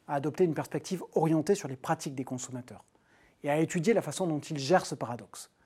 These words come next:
Comment réduire son impact environnemental alors que la société est de plus en plus digitale ? Trois implications principales se dégagent pour les parties prenantes de l'écosystème numérique.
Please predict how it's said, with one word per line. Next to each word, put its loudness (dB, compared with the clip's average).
Comment 12
réduire 4
son -2
impact -4
environnemental 0
alors -2
que 0
la 0
société -4
est -12
de -8
plus -4
en 4
plus -4
digitale ? -10
Trois 12
implications 2
principales -4
se -4
dégagent 4
pour -12
les -8
parties -8
prenantes 0
de -4
l'écosystème -6
numérique. -8